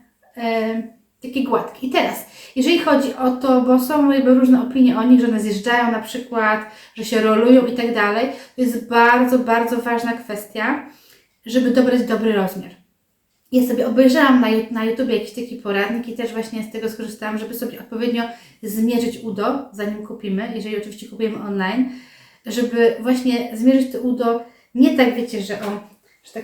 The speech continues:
ściskając, ani też tak za luźno, tylko właśnie jakby,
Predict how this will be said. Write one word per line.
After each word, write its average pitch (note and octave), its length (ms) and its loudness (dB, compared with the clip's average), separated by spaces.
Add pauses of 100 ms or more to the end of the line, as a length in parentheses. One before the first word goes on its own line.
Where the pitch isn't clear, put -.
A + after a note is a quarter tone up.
(160)
ściskając, B3+ 880 4 (360)
ani C4+ 220 6
też C#4 160 2
tak B3 180 2
za A#3+ 120 4
luźno, A3 280 4
tylko C4+ 180 0
właśnie C#4 360 4
jakby, B3+ 440 4